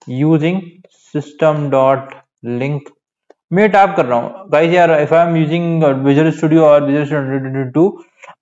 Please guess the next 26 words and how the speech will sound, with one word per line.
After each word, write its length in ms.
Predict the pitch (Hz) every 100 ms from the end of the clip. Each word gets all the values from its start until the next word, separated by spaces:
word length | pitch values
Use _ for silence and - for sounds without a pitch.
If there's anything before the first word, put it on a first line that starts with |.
| -
I 60 | 127
will 120 | 135 143 135
get 120 | 131
the 80 | 131
suggestion। 360 | 120 110 110 110 _ _ _ _ -
ठीक 160 | 143
है, 60 | 113 - _ _ _ -
दो 240 | 143 214
तरह 120 | 247
का 80 | 247
syntax 320 | 208 185 180
होता 180 | 160 101
है, 100 | 113 - _ _ _
ठीक 120 | -
है, 60 | 151
समझ 180 | 143 151
लो। 60 |
एक 260 | 110 107 -
होता 180 | 175 208
है 60 | 208
query 240 | 175 196
syntax, 260 | 202 202 208
होता 180 | 185
है 60 | 190
मेथड 440 | 165 135 127 147
सिं-, 200 | 117 117